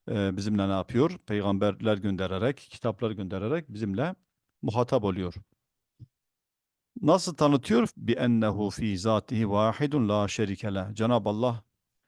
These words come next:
zatında birdir, onun ortağı yoktur.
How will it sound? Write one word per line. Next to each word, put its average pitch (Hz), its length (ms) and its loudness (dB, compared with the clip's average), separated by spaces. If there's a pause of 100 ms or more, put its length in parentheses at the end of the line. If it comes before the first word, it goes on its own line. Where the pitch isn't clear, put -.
(360)
zatında 104 640 2
birdir, 127 480 2 (100)
onun 110 240 4
ortağı 113 640 2 (440)
yoktur. - 380 -4